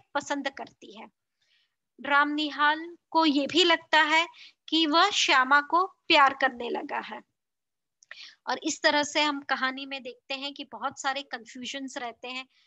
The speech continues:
राम निहाल को ये भी लगता है कि श्यामा को पता चल गया कि मैं उसे पसंद करता हूँ,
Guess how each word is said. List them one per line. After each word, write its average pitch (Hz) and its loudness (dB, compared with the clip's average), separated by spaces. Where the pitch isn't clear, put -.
राम 262 -2
निहाल 262 -4
को 277 -12
ये 254 -8
भी 262 -4
लगता 269 -4
है 262 -4
कि 262 -12
श्यामा 254 0
को 277 -6
पता 269 0
चल - -4
गया 247 -6
कि 262 -14
मैं 269 0
उसे 277 -4
पसंद 254 -10
करता 247 -4
हूँ, 247 -2